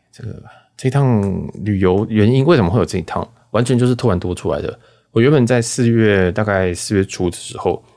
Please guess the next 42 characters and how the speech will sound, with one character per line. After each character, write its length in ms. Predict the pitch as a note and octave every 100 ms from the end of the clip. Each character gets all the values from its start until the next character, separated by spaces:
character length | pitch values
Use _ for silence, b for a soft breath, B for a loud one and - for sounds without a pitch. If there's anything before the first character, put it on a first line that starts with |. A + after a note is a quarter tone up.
| b
那 180 | G2 F2+
从 280 | E2 D#2+ E2
西 140 | -
雅 80 | F2
图 100 | -
回 160 | - -
来 120 | -
嘛， 140 | - - - _ -
诶， 80 | G#2
是 140 | -
从 120 | - -
西 100 | -
雅 80 |
图 140 | - -
吗？ 100 | B2 _ _
对， 100 | G#2
从 140 | F#2+
西 100 | F#2
雅 100 | G#2
图 140 | F#2+ G2
回 140 | -
来， 180 | A1+ - b b b b
那 100 | G#2+
打 160 | F#2 D#2+
算 200 | G#2+ G#2
说， 220 | - G#2
啊， 100 | G2+
下 220 | G#2 C#3+
一 60 | C3
趟 220 | C#3 B2
应 100 | -
该 160 | A#2 A2
就 180 | A2 G#2
是 240 | - G#2+
泼 200 | F#2+ G#2+
水 120 | G#2+
节， 160 | - D#2
四 200 | D#2 G#2
月 100 | F#2+
十 180 | - F2+
二 160 | F2+ E2
号。 200 | -